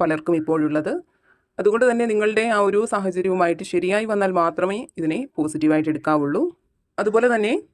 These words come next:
ഈ ഒരു ചിത്രം തിരഞ്ഞെടുത്ത നിങ്ങളുടെ ഇഷ്ട വ്യക്തിയുടെ ഒരു പൊതു സ്വഭാവമാണ് സ്ഥിരമായി ഒരാളിലും ഇവർ നിലനിൽക്കില്ല എന്നത്. നിങ്ങളെക്കാൾ മെച്ചപ്പെട്ട മറ്റൊരാളെ കണ്ടാൽ ഈ വ്യക്തി തീർച്ചയായിട്ടും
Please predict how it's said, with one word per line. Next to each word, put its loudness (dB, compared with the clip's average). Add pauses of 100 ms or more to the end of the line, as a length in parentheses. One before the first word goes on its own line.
(220)
ഈ -4
ഒരു -4
ചിത്രം -4
തിരഞ്ഞെടുത്ത -2 (600)
നിങ്ങളുടെ 0
ഇഷ്ട -10
വ്യക്തിയുടെ -2 (220)
ഒരു -2 (100)
പൊതു -4
സ്വഭാവമാണ് -2 (640)
സ്ഥിരമായി 0 (340)
ഒരാളിലും 2 (220)
ഇവർ -2 (220)
നിലനിൽക്കില്ല -4 (320)
എന്നത്. 2 (720)
നിങ്ങളെക്കാൾ 0
മെച്ചപ്പെട്ട -2 (640)
മറ്റൊരാളെ 2 (100)
കണ്ടാൽ 2 (600)
ഈ -8
വ്യക്തി -6
തീർച്ചയായിട്ടും -4